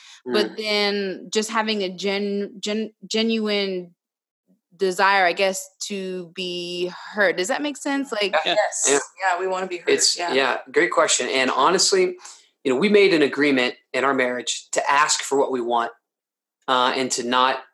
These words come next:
Speaker 2: to not have fear, and asking for what we want when we want it, and give each other the opportunity to honor, uh, the requests that we make. And when we ask for what we want, we skip the whole drama triangle. Uh, we don't need passive aggressive defense, uh, like projection,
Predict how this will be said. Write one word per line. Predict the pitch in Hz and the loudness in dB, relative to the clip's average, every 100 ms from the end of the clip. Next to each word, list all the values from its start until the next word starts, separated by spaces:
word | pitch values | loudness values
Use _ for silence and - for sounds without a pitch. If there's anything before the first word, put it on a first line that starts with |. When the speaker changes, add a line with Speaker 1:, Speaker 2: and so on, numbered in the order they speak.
| - | -12
Speaker 2:
to | 127 | -2
not | 131 - | 0 0
have | - 131 | -2 -2
fear, | - 156 131 | 0 2 2
and | 123 123 | 2 0
asking | 131 156 - 170 | 0 0 0 0
for | 170 | 2
what | 175 | 4
we | 175 | 4
want | 139 123 123 | 2 2 2
when | 131 160 | 2 4
we | 160 | 2
want | 120 120 120 | 2 2 0
it, | - _ _ _ | -4 _ _ _
and | 127 | -2
give | 139 208 | 2 2
each | 220 | 4
other | 214 196 202 175 | 4 6 4 2
the | 180 185 | 0 2
opportunity | 175 156 - 220 127 | 2 0 0 0 2
to | - - | 0 2
honor, | 135 139 120 113 - _ _ _ | 4 4 2 -2 -8 _ _ _
uh, | 123 120 | 2 2
the | 131 | 2
requests | 151 - 226 - | 2 2 0 0
that | 127 | -4
we | 117 | -6
make. | 117 113 - | -6 -10 -6
And | 131 131 123 - _ _ _ _ _ _ | -2 0 0 -4 _ _ _ _ _ _
when | 147 143 | 2 4
we | 135 | 4
ask | 175 - | 4 2
for | 165 | 4
what | 156 135 | 4 6
we | 139 | 4
want, | 156 135 | 4 4
we | 135 | 2
skip | - - - 185 | 2 2 2 2
the | 143 | 2
whole | 156 156 | 2 2
drama | 143 131 127 | 4 4 4
triangle. | - 113 123 - 107 _ _ _ 135 | 0 -6 -8 -14 -18 _ _ _ 0
Uh, | 123 | 2
we | 131 | 2
don't | 135 165 151 | 2 2 4
need | 160 156 - | 4 2 2
passive | 151 151 147 135 | 0 2 0 0
aggressive | 139 135 139 123 - 143 | 0 2 2 0 -4 -10
defense, | 127 170 139 135 180 - - - _ - | -2 0 2 2 2 0 -2 -12 _ 0
uh, | 123 | 2
like | 131 143 | 4 2
projection, | 151 131 120 - 131 151 | 0 2 2 2 -2 -4